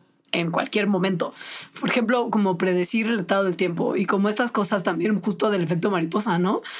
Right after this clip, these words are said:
De que si hay como una mariposa aleteando en Noruega, entonces va a haber una tormenta tropical en Brasil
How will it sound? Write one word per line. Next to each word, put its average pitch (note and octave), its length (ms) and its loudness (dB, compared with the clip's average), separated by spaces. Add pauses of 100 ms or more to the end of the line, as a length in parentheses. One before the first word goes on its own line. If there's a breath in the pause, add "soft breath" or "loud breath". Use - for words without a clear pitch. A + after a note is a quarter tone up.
(200 loud breath)
De G#3 140 0
que G#3 240 0
si G3 140 -2
hay G#3+ 200 0
como A#3 260 2
una A#3 200 2
mariposa F#3+ 480 0
aleteando F#3+ 440 0
en G3 60 0
Noruega, F3+ 520 2
entonces F3 460 -2
va F3+ 60 2
a F3 40 0
haber F3+ 180 0
una F3+ 180 0
tormenta F3+ 360 0
tropical F#3 360 -2
en F#3+ 80 0
Brasil G#3+ 460 -2